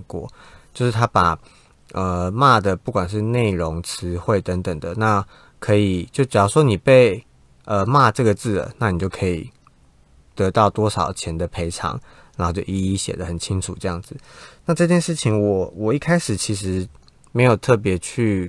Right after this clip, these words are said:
看它的内容，因为我想说，嗯，我好像没有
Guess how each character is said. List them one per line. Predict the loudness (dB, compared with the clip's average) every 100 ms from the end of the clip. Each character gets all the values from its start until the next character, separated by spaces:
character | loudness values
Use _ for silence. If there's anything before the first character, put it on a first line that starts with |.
| -8
看 | -4 -2 -2 -4
它 | -4
的 | -2
内 | 2 2 0
容， | -2 0
因 |
为 | 4
我 | 4
想 | 4 -2 -2
说， | -2 0 0 -2 -6 -20 -20 -20 _ _ _ _ _ _ _ _ -4
嗯， | 0 2 4 2 0 0 -2 -2
我 | 0 4 2
好 | 4 2 2
像 | 4 4
没 | 4 4
有 | 4 2 0